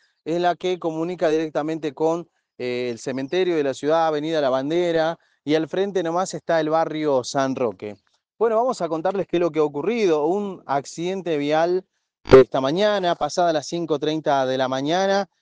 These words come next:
aproximadamente se produjo este accidente. Se trata de una colisión entre una camioneta marca Ford cien color azul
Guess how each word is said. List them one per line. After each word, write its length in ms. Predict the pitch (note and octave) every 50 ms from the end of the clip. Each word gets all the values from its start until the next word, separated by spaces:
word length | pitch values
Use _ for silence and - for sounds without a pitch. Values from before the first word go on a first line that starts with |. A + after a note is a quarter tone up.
| _ _
aproximadamente 1000 | - G#3+ - - C#3 C#3 - - D3+ D3+ D#3+ E3 E3 D#3+ D#3+ F3 F#3+ F#3 G3 F3
se 160 | - - D3+
produjo 580 | C#3 D3 D3 D3+ E3 F3 - - E3+ D#3 D#3 - -
este 240 | - F3 E3 - F3
accidente. 600 | D#3 C#3 - - D#3+ D#3 D3 C3+ B2+ A2+ C#3 B2+
Se 120 | B2 D3 C#3
trata 240 | D#3+ E3+ F#3 E3+ F#3
de 80 | F3
una 160 | E3+ D#3+ C#3+
colisión 560 | C3 - C#3 C#3 C#3+ - - G#3 G3+ G#3 G#3 - - _ _ _ _ -
entre 240 | C3+ C#3+ C3+ D3
una 240 | D3 D3 C#3 C3+ C3
camioneta 680 | - C#3+ C3+ C#3 D3+ E3 E3+ D3+ E3+ D3 C3+ C3 B2+
marca 440 | B2 C3 D3 D3+ D3+ D3 - D3+ C3+
Ford 300 | - - - D3 C#3+ C#3+ - B2+ B2+
cien 480 | - - - E3+ F3+ G3+ A3 A3+ A3
color 320 | - - C#3 C3+ D3+ D3 C#3
azul 440 | C3 - - - G#3+ A#3 B3+ B3+